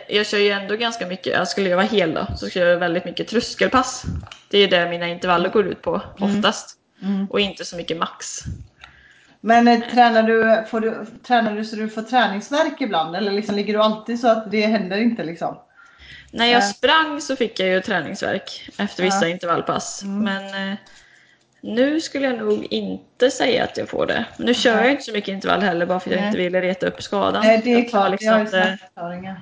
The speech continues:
Speaker 1: det säkra för det osäkra. Eh, så jag jobbar inte så mycket med min puls just nu, utan
Speaker 2: Mm.
Speaker 1: jag får vara glad för distanspassen som jag ändå gillar. <laughs>
Speaker 2: Ja, men det är bra.
Speaker 1: Ja.
Speaker 2: Allt, ja, härligt.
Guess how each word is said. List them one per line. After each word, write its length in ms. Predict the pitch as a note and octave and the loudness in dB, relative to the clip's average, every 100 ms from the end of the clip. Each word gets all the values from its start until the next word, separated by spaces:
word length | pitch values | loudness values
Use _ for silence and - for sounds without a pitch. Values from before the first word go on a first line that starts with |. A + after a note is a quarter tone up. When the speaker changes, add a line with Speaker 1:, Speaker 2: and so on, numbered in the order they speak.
| - | -4
Speaker 1:
det 120 | - | -4
säkra 460 | - G#3 F3+ - F#3 | 0 0 0 -2 -4
för 200 | F#3+ F3 | -2 -2
det 80 | F3+ | -2
osäkra. 520 | F3+ - - G3+ A3 - - - - - _ _ _ _ _ _ - | -4 -6 -6 -8 -10 -12 -14 -18 -20 -20 _ _ _ _ _ _ -14
Eh, 260 | G3 F#3+ G3 | -10 -8 -6
så 140 | G#3+ | 2
jag 60 | A3+ | 2
jobbar 220 | A3 A#3+ | 2 -2
inte 120 | E4+ | -2
så 60 | C4+ | -2
mycket 220 | C#4 A#3+ | 0 2
med 100 | G3+ | 0
min 100 | G#3 | 0
puls 320 | D4+ G#4 D#4+ | 0 0 0
just 180 | F#3 - | -2 -2
nu, 80 | - - - | -4 -6 -6
utan 120 | B3 | -2
Speaker 2:
Mm. 120 | A#2+ | 0
Speaker 1:
jag 100 | A2+ | 0
får 80 | A3+ | 0
vara 100 | A3 | 2
glad 280 | G#3 F#3 G3 | 2 2 0
för 280 | G3+ F#3+ - | 0 0 0
distanspassen 760 | G3+ A3+ A#3 - G3+ - D#4+ | 0 -2 -2 -4 -6 -4 -4
som 180 | - A#3 | -4 -2
jag 80 | A3+ | 0
ändå 120 | A3 | 2
gillar. 300 | - A3+ - - - - - | 2 0 -2 -2 2 2 4
<laughs> 400 | - D4+ - - | 4 4 2 2
Speaker 2:
Ja, 60 | |
men 140 | B3+ A#3 | 2 2
det 80 | G#3+ | 0
är 40 | |
bra. 140 | E3 - - - - _ _ _ _ | -2 -10 -14 -18 -20 _ _ _ _
Speaker 1:
Ja. 240 | - A#3 - | -8 -6 -6
Speaker 2:
Allt, 200 | G#3 A3 _ _ _ - | -6 -8 _ _ _ -8
ja, 400 | G3 G3+ G#3 - | -2 -2 -2 -6
härligt. 460 | - - F#3+ - | -4 -4 -4 -14